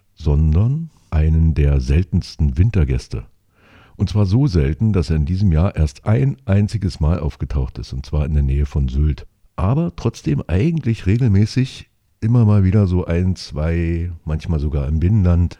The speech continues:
zu sehen sind, denn sie brüten an den Tundra-Küsten Russlands, von der Mumanischen bis zur Tschuktschen-Halbinsel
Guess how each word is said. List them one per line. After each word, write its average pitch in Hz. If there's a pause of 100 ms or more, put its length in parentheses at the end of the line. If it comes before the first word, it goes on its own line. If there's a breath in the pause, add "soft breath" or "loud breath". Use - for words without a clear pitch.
zu -
sehen 90
sind, 85 (200)
denn 80
sie 73
brüten 92
an 73
den 71 (380 soft breath)
Tundra-Küsten 85
Russlands, 95 (260 soft breath)
von 71
der 69
Mumanischen 80
bis -
zur -
Tschuktschen-Halbinsel 80